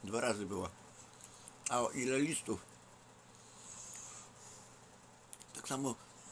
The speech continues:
jak wcześniej przyjeżdżała, pytała się, czy ja maile piszę, piszę na policję. Powiedziałem, że, pierwszy powiedziałem, że m-, myślałem, że mi chodzi o,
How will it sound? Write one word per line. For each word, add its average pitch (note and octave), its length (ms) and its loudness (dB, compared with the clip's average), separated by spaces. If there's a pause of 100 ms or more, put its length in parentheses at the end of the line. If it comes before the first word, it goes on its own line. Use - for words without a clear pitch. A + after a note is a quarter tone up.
(100)
jak B2+ 160 2
wcześniej C3+ 380 0
przyjeżdżała, C#3 680 4 (680)
pytała C3 340 2
się, A#2+ 180 0
czy C3+ 260 2 (180)
ja B2 260 4
maile A2 480 6 (680)
piszę, - 260 4 (400)
piszę A2+ 360 6 (220)
na A#2 160 2
policję. A2+ 480 0
Powiedziałem, G#2 500 0
że, G2+ 160 0 (2250)
pierwszy B2+ 220 2
powiedziałem, B2+ 560 4
że A#2+ 200 2 (680)
m-, A#2+ 200 -4
myślałem, A2 540 2
że A2 160 6 (140)
mi A#2 200 0
chodzi A2+ 480 0 (580)
o, G#2 220 2